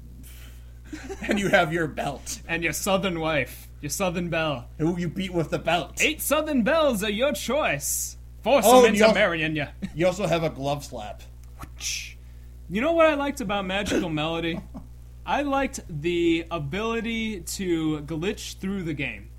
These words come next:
Speaker 1: Really?
Speaker 2: I, m-, uh, I was on the ocean of that one part, and I,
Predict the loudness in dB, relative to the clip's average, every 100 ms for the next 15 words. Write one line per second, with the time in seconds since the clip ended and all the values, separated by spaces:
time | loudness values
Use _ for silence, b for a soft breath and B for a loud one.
0 | -16 -10 -6 -4 -4 -6 -14 -18 -4 2
1 | 4 4 0 -2 -2 -4 -2 0 0 0
2 | -4 -2 0 2 2 0 0 0 -2 -4
3 | -4 -4 -2 -4 -4 -6 -2 -2 -2 -4
4 | -4 -4 -2 -2 -4 -4 -4 -4 -2 0
5 | 0 -4